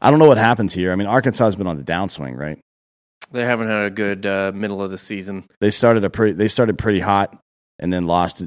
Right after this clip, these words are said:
Speaker 1: I mean, they had Georgia, Ole Miss, and fucking Auburn. Three,
Speaker 2: Yeah,
Speaker 1: three
Speaker 2: and
Speaker 1: games
Speaker 2: look,
Speaker 1: in a row. It's
Speaker 2: Ole
Speaker 1: tough.
Speaker 2: Miss was a last second ballsy go for two at the end of the game instead of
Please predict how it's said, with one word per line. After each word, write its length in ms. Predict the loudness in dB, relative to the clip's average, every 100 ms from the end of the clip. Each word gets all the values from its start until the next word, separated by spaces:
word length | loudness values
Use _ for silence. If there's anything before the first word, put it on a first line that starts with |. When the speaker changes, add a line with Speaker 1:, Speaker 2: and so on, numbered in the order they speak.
| -6
Speaker 1:
I 60 | -4
mean, 160 | -2
they 80 | -2
had 200 | -2 -2
Georgia, 280 | -2 -4 -4
Ole 220 | -4 -4
Miss, 300 | -4 -4 -6
and 100 | -8
fucking 260 | -8 -8 -8
Auburn. 540 | -8 -8 -10 -12 -14 -18 _ _ _ -8
Three, 140 | 0
Speaker 2:
Yeah, 200 | 2 2
Speaker 1:
three 100 | 2
Speaker 2:
and 80 | 0
Speaker 1:
games 60 | 0
Speaker 2:
look, 100 | -2
Speaker 1:
in 60 |
a 40 | -4
row. 120 | -8
It's 120 | 0
Speaker 2:
Ole 100 | 2
Speaker 1:
tough. 80 | 4
Speaker 2:
Miss 300 | 2 -2 -2
was 160 | -2 -2
a 60 |
last 340 | 0 0 0 -2
second 400 | -4 -2 -6 -8 _
ballsy 680 | -10 0 0 0 -2 -6 -4
go 200 | -2 -2
for 140 | -4
two 300 | -8 -4 -2
at 60 | -2
the 140 | -2
end 120 | -2 -4
of 60 |
the 60 | -6
game 380 | -4 -4 -4 -6
instead 260 | -4 -4
of 240 | -4 -8